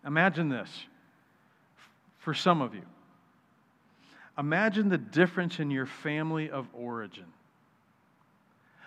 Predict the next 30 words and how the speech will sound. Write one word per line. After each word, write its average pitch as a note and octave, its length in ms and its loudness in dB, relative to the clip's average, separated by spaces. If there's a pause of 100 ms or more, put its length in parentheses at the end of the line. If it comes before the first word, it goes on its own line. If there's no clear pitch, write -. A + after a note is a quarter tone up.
(140)
Imagine G3 580 4
the D#3+ 80 0
difference D#3 500 0
it B2 80 -8
might C#3+ 300 0
have C#3 140 0
made B2+ 300 -2
if B2 200 -12
your B2+ 140 -6
father A#2+ 760 2 (400)
had D3 160 -2
had E3+ 300 0
a D3 80 0
group C3+ 340 -4
of D3+ 160 -2
men C#3+ 240 2
he C3+ 140 -4
was B2 340 -4
doing E3+ 400 0
life D3 420 2
with G#2 300 -12 (240)
who D3 160 0
shared E3+ 540 0
your E3+ 180 4
family D#3+ 440 -2
values, C3 580 2
and A#2+ 120 -6
when D#3+ 200 -2
he F3 160 -2
stumbled, C#3 680 2